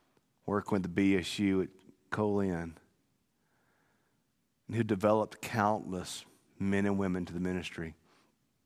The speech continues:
and countless men and women to grow in their faith. It's the,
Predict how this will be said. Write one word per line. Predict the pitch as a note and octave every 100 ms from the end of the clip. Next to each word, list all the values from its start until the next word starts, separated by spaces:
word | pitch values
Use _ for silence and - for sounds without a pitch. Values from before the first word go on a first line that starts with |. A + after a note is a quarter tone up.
| _ _ _ _ _ _ _ _ _ _ _ _ _ _ _ _ _ _ _ _ _ _ -
and | G2+
countless | A#2 A2+ A#2+ G2 -
men | G#2
and | F#2
women | G2 E2+ D#2 - _ _ _ _ _ _ _ _ _ _ _ _ _
to | -
grow | G#2 G2+
in |
their | F2+ D#2
faith. | F2+ D#2 D2+ - _ _ _ _ _ _ _ _ _ _ _ _ _ _ _ _ _ _ _ _ _ _ _ _ _ _ _
It's | A#2+ B2
the, | - G2